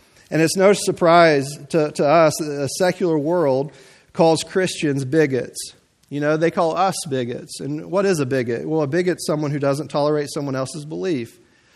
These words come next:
But the secular world calls Christians bigots when, in fact, they extend bigotry to us.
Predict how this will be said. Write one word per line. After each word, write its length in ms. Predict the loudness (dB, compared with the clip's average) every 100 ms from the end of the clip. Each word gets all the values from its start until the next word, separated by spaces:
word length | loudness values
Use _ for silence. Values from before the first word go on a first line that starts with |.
| _ _ _ -12
But 120 | -8
the 80 | 0
secular 480 | 2 2 4 4
world 500 | 4 4 4 6 4
calls 240 | 4 2 2
Christians 460 | 0 0 0 -2
bigots 460 | 0 0 0 -2 -2
when, 100 | -4
in 80 | -4
fact, 300 | -2 -2 0
they 140 | -2
extend 420 | -2 -4 -2 0
bigotry 460 | -2 -2 -6 -6 -6
to 180 | -6 -6
us. 340 | -4 -6 -8